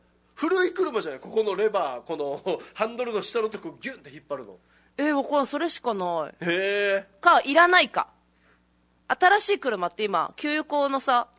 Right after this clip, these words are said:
Speaker 1: え？
Speaker 2: 押す、押したら開くんだよ。
Speaker 1: へえ。それは触ったことない。
Speaker 2: 車の中で。だ-、それもわかんなくって、し-、調べてから。
Speaker 1: この、ちょっと指突っ込む、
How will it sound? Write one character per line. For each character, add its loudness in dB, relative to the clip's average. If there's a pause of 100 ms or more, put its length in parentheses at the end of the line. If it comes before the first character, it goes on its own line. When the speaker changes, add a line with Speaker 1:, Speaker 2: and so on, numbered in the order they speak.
(140)
Speaker 1:
え？ -16 (300)
Speaker 2:
押 -4
す、 -4
押 -4
し 2
た 2
ら 4
開 -20
く -6
ん -12
だ -8
よ。 -16 (560)
Speaker 1:
へ -2
え。 -20
そ -2
れ 2
は 2
触 0
っ -12
た -6
こ -10
と -18
な -18
い。 -10
Speaker 2:
車 2
の -2
中 0
で。 -6
だ-、 -4
そ 2
れ 6
も 6
わ 8
か 6
ん 2
な 0
く -4
っ -4
て、 -2
し-、 -2
調 0
べ -2
て -4
か 2
ら。 4
Speaker 1:
こ -6
の、 -20
ち -8
ょ -6
っ -20
と 0
指 -4
突 -14
っ -20
込 -6
む、 -4